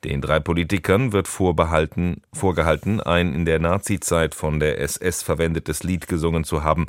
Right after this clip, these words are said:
Das österreichische Gesetz sieht dafür Haftstrafen zwischen sechs Monaten und fünf Jahren vor.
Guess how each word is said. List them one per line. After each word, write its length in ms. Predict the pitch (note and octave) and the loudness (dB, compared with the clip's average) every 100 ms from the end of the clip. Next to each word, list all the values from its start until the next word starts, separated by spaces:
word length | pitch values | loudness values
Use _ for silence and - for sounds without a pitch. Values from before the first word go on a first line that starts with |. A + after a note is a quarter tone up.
| - - - _ _ | -8 -20 -20 _ _
Das 160 | - | -12
österreichische 680 | - C#2+ C#2+ C#2+ C#2+ D2+ D2+ | -8 -6 -2 -2 -4 -6 -4
Gesetz 480 | D2 D2 D#2+ D2+ - | -4 0 -2 -2 -4
sieht 240 | E2 D2+ D2+ | -4 -4 -6
dafür 360 | D2 - D#2 | -4 -2 0
Haftstrafen 720 | E2 E2+ - - D#2 D#2 G2 | 0 -2 -6 0 0 2 -2
zwischen 500 | G#2 - F2+ F2+ F2 - | -4 -4 -2 0 0 -2
sechs 340 | D2 D#2 - | 0 -2 -2
Monaten 720 | D#2+ D#2+ D#2 C#2+ - D#2 D2+ | -2 0 0 0 -2 -4 -4
und 300 | D2+ D2 C2+ | -4 -6 -6
fünf 340 | - E2+ D#2 D#2+ | -6 -4 -4 0
Jahren 380 | D#2 D#2+ E2+ | 2 2 0
vor. 280 | D#2 - - | -2 -6 -10